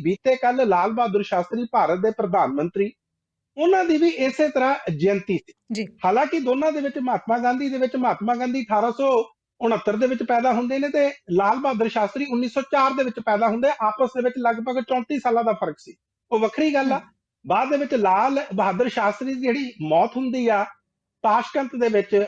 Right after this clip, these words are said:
Speaker 1: ਉਜ਼ਬੇਕਿਸਤਾਨ ਦੇ ਵਿੱਚ, ਉਸ ਟਾਈਮ ਇਹ ਸੋਵੀਅਤ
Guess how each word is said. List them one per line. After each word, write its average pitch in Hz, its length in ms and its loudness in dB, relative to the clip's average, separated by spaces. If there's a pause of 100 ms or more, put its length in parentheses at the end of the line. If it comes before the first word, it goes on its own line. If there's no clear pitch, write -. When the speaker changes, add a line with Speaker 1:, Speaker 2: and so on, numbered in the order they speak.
Speaker 1:
ਉਜ਼ਬੇਕਿਸਤਾਨ 220 800 0
ਦੇ 214 100 -2
ਵਿੱਚ, 208 300 0 (140)
ਉਸ 214 220 0
ਟਾਈਮ 233 180 0
ਇਹ 233 140 2
ਸੋਵੀਅਤ 180 400 -2